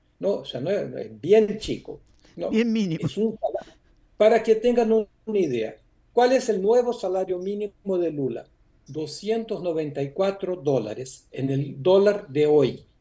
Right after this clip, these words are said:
Speaker 1: que es un dólar que está muy valorizado, porque se está valorizando. El aumento conmemorado por Lula es de diecinueve dólares al año.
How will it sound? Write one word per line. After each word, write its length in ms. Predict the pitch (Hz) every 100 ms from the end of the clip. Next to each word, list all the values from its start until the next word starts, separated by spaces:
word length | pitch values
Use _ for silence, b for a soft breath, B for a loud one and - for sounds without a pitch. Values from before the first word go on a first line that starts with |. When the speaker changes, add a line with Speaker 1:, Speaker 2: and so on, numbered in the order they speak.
| _
Speaker 1:
que 140 | - 135
es 120 | 135
un 140 | 143
dólar 460 | 160 202 214 220 - _
que 80 | 131
está 260 | - 196 196
muy 480 | 185 226 151 127 - _ _ _ _
valorizado, 1120 | 117 131 214 226 180 123 - 214 170 110 65 - -
porque 220 | 131 123
se 100 | -
está 200 | - 202
valorizando. 720 | 180 139 127 117 - - - 139 _ _ _ _ _
El 160 | - 156
aumento 760 | 180 202 254 254 247 240 - - _ _ _ _ _ _ _
conmemorado 720 | 180 175 165 170 202 214 208
por 160 | 190 170
Lula 400 | 185 220 226 -
es 160 | 190 190
de 160 | 190
diecinueve 1040 | 139 165 190 - 196 180 202 214 240 240 226
dólares 640 | 208 208 185 139 139 -
al 160 | 160 156
año. 300 | 131 113